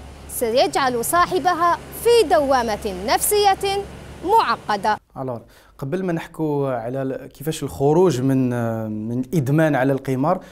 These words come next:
Speaker 2: يفو المشاهد يفرق بين الإدمان كظاهرة اجتماعية ولا كسلوك غير سوي، وبين ال-، ال-، الإدمان على القمار كاضطراب. ستادير وقتاش، ابارتير دو كيل مومون نقولوا باللي هذا السيد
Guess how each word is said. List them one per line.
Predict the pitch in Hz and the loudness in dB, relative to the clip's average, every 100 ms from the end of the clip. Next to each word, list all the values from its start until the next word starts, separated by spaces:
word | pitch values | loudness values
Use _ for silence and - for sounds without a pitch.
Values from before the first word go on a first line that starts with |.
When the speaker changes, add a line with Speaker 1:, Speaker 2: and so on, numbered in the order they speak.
| - _ - | -20 _ -10
Speaker 2:
يفو | 131 - 170 160 | -8 -2 -2 0
المشاهد | 143 131 135 139 135 175 - | -2 -4 -2 -2 0 -2 -4
يفرق | 139 131 127 160 202 208 | -4 -2 -2 -2 -2 -4
بين | 131 123 143 185 | -4 0 0 0
الإدمان | 147 143 127 131 156 160 | -4 -4 -2 0 2 2
كظاهرة | 143 123 165 151 147 | 0 0 2 2 2
اجتماعية | 143 - 139 135 135 139 | 0 -2 0 0 2 2
ولا | 131 131 | 2 -2
كسلوك | 131 - 135 135 143 143 151 143 | -2 -2 0 0 0 2 2 2
غير | 131 143 | 2 2
سوي، | - 139 131 214 254 - - - - | 2 0 2 0 -2 -8 -20 -20 -8
وبين | 135 120 175 220 220 - - - - 160 | -4 0 2 4 2 -2 -16 -20 -10 -8
ال-، | 165 202 | -6 -4
ال-، | 180 | -4
الإدمان | 160 160 156 147 160 165 | -2 0 0 2 2 2
على | 156 | 0
القمار | 156 147 156 202 185 - | -2 -2 0 0 -2 -8
كاضطراب. | 175 - 160 - 147 143 104 - - _ _ _ | -4 -2 -2 0 2 0 -2 -10 -20 _ _ _
ستادير | - 139 147 151 | -10 -4 -2 -2
وقتاش، | 151 135 - 180 | -4 -4 -2 -2
ابارتير | - 143 151 156 | -2 -2 -4 -2
دو | 127 135 | -4 -2
كيل | - 185 | 0 2
مومون | 180 156 185 226 170 | 4 4 2 0 -2
نقولوا | - 175 180 | 0 0 2
باللي | 160 160 | 2 2
هذا | 151 | 2
السيد | 147 - 165 220 | 0 0 -2 -2